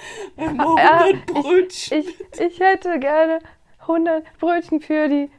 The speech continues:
Speaker 2: äh, zehn B. So, ja, wie heißt du denn?
Speaker 1: <laughs>
Speaker 2: Ähm,
Speaker 1: Dann gab's Kinder immer, die dann so den ganzen Belag runtergenommen haben und nur das Brötchen gegessen haben.
Speaker 2: Ja, und dann gab's auch Kinder wie,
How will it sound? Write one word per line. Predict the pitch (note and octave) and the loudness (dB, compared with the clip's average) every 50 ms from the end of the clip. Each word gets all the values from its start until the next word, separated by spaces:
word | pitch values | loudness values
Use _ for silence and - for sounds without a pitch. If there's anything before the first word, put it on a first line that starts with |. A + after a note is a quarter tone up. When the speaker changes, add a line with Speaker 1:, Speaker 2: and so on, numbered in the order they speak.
| _ - | _ -6
Speaker 2:
äh, | C4+ C#4 C#4 C4+ C4+ C4 B3 C4 B3+ _ _ _ | -2 -2 0 0 2 0 0 -2 -4 _ _ _
zehn | - - C4+ C#4+ D#4 D#4+ D#4+ D#4 | -16 -8 -6 -2 -2 -2 -2 -2
B. | D4+ D#4+ D#4+ F4+ F4+ F#4 F4+ E4+ E4 D#4 D4+ E4+ - - - - - - - - _ _ - - - - - - - _ - _ _ - - _ - | 0 0 2 2 2 2 2 2 0 0 -2 -4 -10 -12 -16 -16 -18 -20 -20 -20 _ _ -20 -20 -20 -20 -20 -20 -20 _ -20 _ _ -20 -20 _ -8
So, | C#4 | -6
ja, | B3 A#3+ B3+ C4 C4 | -2 0 0 0 0
wie | C4+ C#4+ C4+ - | -2 -6 -6 0
heißt | - B3+ C#4+ F#4+ G4 - F#5 - | 2 2 2 2 0 -4 -10 -10
du | F3 - F#3+ | -8 -8 -6
denn? | D#3 D3 D#3+ F3+ E3+ F3 F#3+ - B3+ - | -4 -2 -2 -2 -2 -2 -2 -2 -4 -4
Speaker 1:
<laughs> | - - E4 - - - - - _ - - - - - - - - - - A#4 - - - - - - - - - - - - _ - - | -8 -10 -10 -10 -14 -16 -16 -16 _ -20 -20 -20 -20 -20 -20 -20 -16 -12 -12 -12 -12 -14 -18 -20 -20 -20 -20 -20 -20 -20 -20 -20 _ -14 -4
Speaker 2:
Ähm, | - G#3+ A#3 A#3 A3+ A#3 A3+ G#3+ A3+ A#3 A#3+ A3+ A3+ - - - - - | -2 0 0 0 -2 -4 -4 -4 -4 -4 -4 -4 -6 -10 -18 -20 -18 -12
Speaker 1:
Dann | C#4+ C#4 C4+ G#3 A3 A3 A#3 B3+ | -10 -10 -8 -6 -6 -8 -6 -6
gab's | B3+ B3+ B3 A3 - - | -8 -8 -8 -10 -12 -16
Kinder | - B3 A3 A3 A3+ G#3 G3 F3+ D#3 | -14 -14 -12 -10 -8 -8 -8 -8 -8
immer, | F3+ F#3 F#3 G3 G#3 | -10 -10 -10 -10 -10
die | F#3 F3+ F#3+ G3+ G3 F3+ - - | -12 -12 -12 -12 -12 -12 -14 -14
dann | - F#3+ G3 G3+ F#3+ | -14 -12 -12 -12 -10
so | F#3 F#3+ F#3+ | -10 -10 -10
den | F#3 F#3+ F#3+ | -8 -10 -10
ganzen | F#3+ G3 G#3+ G#3+ - A#3 G#3+ | -10 -10 -12 -12 -16 -14 -14
Belag | G3 F#3+ F#3+ G3 F#3+ F#3+ | -10 -8 -8 -8 -8 -8
runtergenommen | - F#3+ F#3+ G#3 G#3 G#3+ F#3+ F3+ F#3 F3+ F3+ E3+ E3+ F3 F#3+ | -12 -12 -12 -12 -14 -14 -14 -14 -14 -14 -14 -14 -14 -14 -14
haben | F3+ F3 F#3 | -16 -14 -16
und | E3+ F#3 F#3+ F#3+ | -16 -16 -16 -14
nur | G3+ G3 F#3+ | -12 -12 -12
das | F#3 F#3+ F#3 | -12 -12 -16
Brötchen | - - - F3 F3+ F3+ - G3+ E3 | -16 -16 -14 -14 -14 -16 -18 -20 -20
gegessen | - - - - - F#3 - _ - G3 F3+ | -20 -20 -20 -20 -20 -20 -20 _ -20 -20 -20
haben. | E3+ F3 - G#3 G#3 G#3 _ _ _ _ _ _ _ _ _ _ _ _ _ _ _ _ _ - | -20 -20 -20 -20 -20 -20 _ _ _ _ _ _ _ _ _ _ _ _ _ _ _ _ _ -6
Speaker 2:
Ja, | B3+ B3 A3+ | -2 -2 0
und | G#3+ A3+ A3+ | 0 -2 -2
dann | A#3 A#3+ | -4 -4
gab's | A#3 A#3+ A#3+ A#3+ A#3+ - | -2 -4 -4 -4 -6 -8
auch | B3+ B3+ B3 - | -8 -8 -8 -10
Kinder | - - B3 A#3+ A#3+ A#3+ A#3+ A#3+ A#3 | -8 -8 -6 -4 -4 -4 -6 -6 -6
wie, | A3+ A3+ A#3 A3+ G#3+ | -8 -6 -6 -6 -6